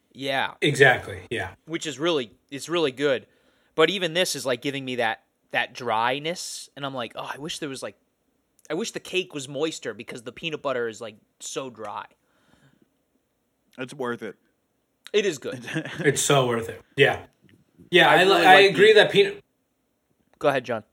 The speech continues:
Speaker 2: No, pe-, no, sorry. Yeah, peanut butter does the same thing to me, but, like, I'm peanut, I'm, it's like, I'm, it's my, like, number one weakness for sure.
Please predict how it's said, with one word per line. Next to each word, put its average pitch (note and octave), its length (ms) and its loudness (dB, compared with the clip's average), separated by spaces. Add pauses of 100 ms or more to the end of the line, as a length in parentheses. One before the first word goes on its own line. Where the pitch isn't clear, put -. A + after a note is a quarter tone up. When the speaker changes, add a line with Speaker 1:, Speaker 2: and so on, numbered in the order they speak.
(220)
Speaker 2:
No, C#3+ 160 0
pe-, - 260 -8 (200)
no, F3 200 4
sorry. D3 340 6
Yeah, C#3 120 4
peanut F#3 220 4
butter E3 200 8
does C#3+ 200 4
the B2+ 60 -4
same C#3+ 240 2
thing C3 160 0
to A#2+ 40 -4
me, C#3 220 4
but, A#2+ 160 -2
like, A2+ 320 -2 (100)
I'm B2+ 380 0
peanut, D3 260 -2
I'm, C3+ 300 -2
it's D3 180 -4
like, A#2 320 -4 (540)
I'm, C3 400 0
it's C#3+ 220 -4
my, B2 220 0 (120)
like, A#2 240 -2
number B2+ 260 0
one A#2 240 -2
weakness A2 400 -10
for - 120 -12
sure. G2 360 -8